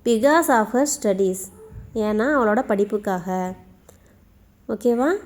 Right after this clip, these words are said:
நெக்ஸ்ட் பாருங்க. "இப்போதைக்கு நல்லபடியா சிகிச்சை பெற ஃபோக்கஸ் பண்ணு." உன்னோட ஃபோக்கஸ் எல்லாம் எதுல இருக்கணுமா? இப்போ உன்னோட, நீ நல்லபடியா வரணும் அப்படின்றதுல தான் ஃபோக்கஸ் இருக்கணும். வேற எதுலயும் போட்டு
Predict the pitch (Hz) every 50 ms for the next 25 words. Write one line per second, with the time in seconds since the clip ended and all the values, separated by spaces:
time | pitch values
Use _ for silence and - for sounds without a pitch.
0 | - - - _ - - _ _ - 226 214 208 214 - - 277 - 240 220 208
1 | 208 202 208 214 233 277 330 349 - - - - - - - 233 254 240 - -
2 | - 381 392 381 330 302 269 226 - - 254 285 320 294 254 226 214 214 226 262
3 | 302 349 339 339 294 262 254 262 277 311 311 302 - 247 247 254 247 277 269 247
4 | 233 233 214 202 208 226 285 320 302 - 262 240 240 - 262 247 254 - 233 202
5 | 196 190 196 196 202 202 190 185 190 190 - - - _ _ _ _ _ _ _
6 | _ _ _ _ _ - - _ _ _ - - 214 226 220 233 214 220 269 285
7 | 285 285 311 294 285 285 254 254 285 311 294 269 247 269 277 285 269 254 254 233
8 | 214 202 190 185 180 190 - 196 196 - 226 220 214 214 214 214 214 247 285 349
9 | 427 453 - - - - - - _ _ _ _ _ _ - 214 226 226 220 208
10 | 214 233 269 285 262 277 277 277 294 311 294 240 226 220 226 247 262 269 294 302
11 | 294 262 214 202 208 233 226 220 214 214 208 214 214 208 214 269 339 339 - 269
12 | 247 240 233 220 226 196 196 190 180 - - 208 214 226 262 277 285 269 247 247
13 | 240 247 277 302 277 - 220 208 220 - 285 349 440